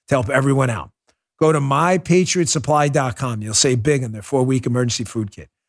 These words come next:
Be sure to get one kit for each, each member of your family. With these low discount prices, it's easier than ever to get prepared for what's coming. Do this. I have a kit for every member of my family. The food's great. Your family will love it. You get breakfast, lunches, dinners, drinks, and snacks. Keep everyone going strong. Calories are survival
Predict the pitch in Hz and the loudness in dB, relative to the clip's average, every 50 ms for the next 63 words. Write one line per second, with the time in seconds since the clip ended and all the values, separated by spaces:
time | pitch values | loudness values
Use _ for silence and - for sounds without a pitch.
0 | _ _ _ _ - 139 - 185 190 185 185 170 160 139 139 143 156 180 180 - | _ _ _ _ -2 0 2 4 4 4 4 2 2 0 0 0 2 2 0 2
1 | - 165 151 - - 139 143 143 143 143 139 - - 151 143 - 151 147 139 131 | 2 0 2 0 0 -2 -2 -2 -2 -6 -8 -2 0 2 2 2 2 0 2 2
2 | 135 131 123 110 - 131 117 101 87 78 _ _ _ _ _ _ _ _ - 147 | 2 0 0 -2 -4 -6 -6 -6 -8 -12 _ _ _ _ _ _ _ _ -2 -2
3 | - - 143 123 - 156 147 151 160 147 165 151 - - 170 156 151 123 - 139 | 0 0 -2 -2 2 2 2 2 2 0 0 -2 0 0 0 0 0 0 0 -2
4 | 123 110 95 131 113 113 117 104 - - 160 160 131 165 165 151 151 139 127 117 | 0 0 -2 -2 -4 -6 -6 -8 -4 2 2 2 4 4 2 2 2 0 0 -2
5 | 120 120 117 123 113 - 120 - - 135 131 117 - 123 120 113 - - - 127 | -4 -4 -6 -6 -6 -8 -8 -2 0 0 0 0 -2 -6 -8 -8 -8 -8 -8 -8
6 | 107 95 78 76 - 127 123 101 92 - - 107 117 110 113 - - 127 110 - | -10 -10 -12 -10 -6 -6 -4 -4 -4 -6 -6 -4 -4 -4 -6 -6 -6 -8 -6 -6
7 | 120 113 107 117 117 110 113 110 104 110 107 107 101 92 - 107 101 95 90 82 | -8 -8 -6 -6 -6 -6 -6 -6 -8 -8 -8 -8 -10 -10 -10 -10 -10 -10 -12 -14
8 | 82 - - 127 139 135 120 - 151 143 139 139 117 113 - - 117 113 120 117 | -18 -8 0 0 2 2 2 0 0 0 0 -2 -4 -10 -14 -12 -8 -8 -8 -8
9 | 110 107 101 101 98 82 80 _ 101 101 101 90 - 131 135 113 - 135 117 - | -8 -10 -10 -10 -10 -12 -12 _ -16 -16 -14 -6 -2 -2 -2 -2 -2 -6 -4 -2
10 | 139 127 117 - 117 - - 135 131 127 117 - - 123 117 - - 101 - - | -2 -2 -2 -2 -6 -4 -2 0 0 0 0 -2 -4 -8 -8 -8 -10 -12 -14 -12
11 | 120 131 139 135 - - _ _ _ _ _ _ _ - 143 110 139 135 139 139 | -8 -8 -8 -8 -10 -14 _ _ _ _ _ _ _ -4 0 2 2 2 2 0
12 | 135 131 123 127 123 123 113 107 - - 120 95 78 76 - - 135 131 135 143 | 0 0 0 0 -2 -2 -2 -4 -4 -4 -4 -8 -8 -10 -8 -2 0 0 2 4
13 | 147 147 131 113 127 107 - - 113 98 104 131 131 143 147 147 165 156 - | 2 2 2 0 -2 -6 -8 -10 -10 -4 -2 0 2 2 2 2 0 -2 -2